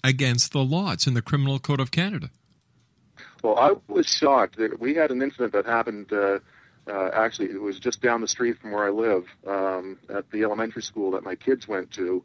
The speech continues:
Speaker 1: Mm-hmm.
Speaker 2: just, uh, three, four years ago. Um, a good friend of ours and a, a school teacher, she was actually my daughter's teacher in grade three,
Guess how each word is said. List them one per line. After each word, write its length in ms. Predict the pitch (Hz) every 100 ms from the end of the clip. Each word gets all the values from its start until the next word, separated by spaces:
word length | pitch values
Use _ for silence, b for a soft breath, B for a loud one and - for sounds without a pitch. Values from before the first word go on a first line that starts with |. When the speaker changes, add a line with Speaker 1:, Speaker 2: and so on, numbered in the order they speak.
| -
Speaker 1:
Mm-hmm. 200 | 101 113 -
Speaker 2:
just, 240 | 107 -
uh, 180 | 104 92 -
three, 160 | - 117
four 220 | - 113
years 340 | 98 104 120 123
ago. 400 | 101 87 87 - b b b 92
Um, 540 | 95 95 92 92 92
a 80 | -
good 260 | 135 131 127
friend 280 | 131 123 131
of 80 |
ours 480 | 107 95 92 104 - -
and 160 | 98
a, 60 | 92 - 101
a 60 | 98
school 320 | - 127 127
teacher, 520 | 117 95 107 104 98 -
she 80 | 104
was 80 |
actually 260 | 104 110 113
my 40 |
daughter's 320 | 98 107 113 -
teacher 280 | 107 -
in 60 | 92
grade 260 | 107 98 95
three, 440 | - 131 104 85